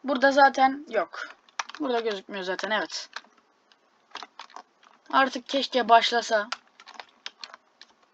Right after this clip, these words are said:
Bana bir şey mi geldi? Yok, balonmuş. A storm is starting. Başlas-, başlasın diyor.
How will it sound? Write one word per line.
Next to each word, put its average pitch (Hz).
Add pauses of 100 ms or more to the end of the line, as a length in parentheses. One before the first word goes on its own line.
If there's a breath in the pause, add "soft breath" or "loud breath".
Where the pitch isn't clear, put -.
(1900)
Bana 240
bir 226
şey 269
mi 269
geldi? 208
Yok, 190 (140)
balonmuş. 196 (2000)
A 254
storm 277 (340)
is - (240)
starting. 247
Başlas-, 233
başlasın 240
diyor. 214